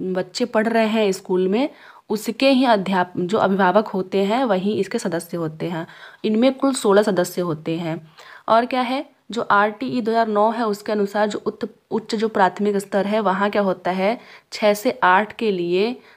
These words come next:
जो शिक्षक और छात्र का अनुपात होता है, वो होता है पैंतीस अनुपात एक। वहीं अगर हम लोग प्राथमिक की बात करें, तो वहाँ क्या था, तीस अनुपात एक था वहाँ पे। तो लेकिन यहाँ पे क्या है,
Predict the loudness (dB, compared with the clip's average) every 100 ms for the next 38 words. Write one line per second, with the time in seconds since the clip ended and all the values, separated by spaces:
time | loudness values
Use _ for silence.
0 | _ -8 -6 -6 -4 -4 0 0 0 0
1 | 0 0 0 0 0 0 -2 -4 -4 -4
2 | -2 -2 -2 -2 -2 -4 -4 -4 -4 -6
3 | -6 -6 -6 -4 -4 -4 -4 -4 -4 -6
4 | -14 -20 -20 -4 0 2 2 2 2 0
5 | 2 2 2 -2 -2 2 4 4 0 -2
6 | 0 0 2 0 2 2 2 -2 -4 -6
7 | -20 _ _ -6 -2 0 -2 -2 0 0
8 | 0 2 2 2 -2 0 0 -2 -8 -6
9 | -4 -6 -6 -6 -8 -10 _ _ -20 -20
10 | _ _ 4 6 6 0 _ _ _ _
11 | _ -8 -2 0 2 2 2 0 0 0
12 | 0 0 -6